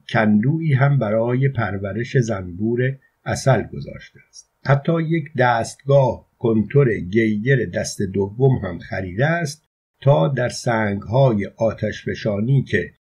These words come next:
در یکی از دامنه‌های تپهٔ ملکش فراوان است به اکتشاف اورانیوم بپردازد. توضیح:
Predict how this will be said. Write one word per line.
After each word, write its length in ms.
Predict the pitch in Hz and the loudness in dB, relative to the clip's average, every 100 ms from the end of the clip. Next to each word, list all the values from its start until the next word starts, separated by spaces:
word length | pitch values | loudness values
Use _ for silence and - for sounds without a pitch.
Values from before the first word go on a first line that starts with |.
| _ | _
در 180 | 113 104 | -4 0
یکی 460 | 101 143 139 117 101 | 0 0 -2 -4 -4
از 240 | 101 92 | -4 -2
دامنه‌های 960 | 107 110 107 104 101 95 135 131 110 95 - | 2 2 2 -2 -2 0 2 4 2 -4 -4
تپهٔ 520 | 104 - 135 127 117 | -6 -2 0 2 2
ملکش 640 | 117 139 123 104 87 - - _ | 2 4 2 0 -8 -8 -16 _
فراوان 720 | - 101 101 101 98 98 98 | -4 -2 -2 -2 -4 -6 -2
است 420 | 127 165 165 - _ _ _ _ | 0 0 -2 -8 _ _ _ _
به 300 | - - 110 | -4 2 2
اکتشاف 800 | 104 - - 107 - 131 143 - 131 - | 0 -8 -8 -6 0 2 2 2 -2 0
اورانیوم 760 | 104 101 92 87 104 143 131 - _ | 2 2 0 -2 2 4 4 -4 _
بپردازد. 680 | - 80 69 65 - - - - _ _ _ _ _ _ _ | -10 -8 -10 -12 -16 -18 -20 -20 _ _ _ _ _ _ _
توضیح: 800 | - 117 95 90 113 127 151 170 | -6 0 0 0 0 0 0 -2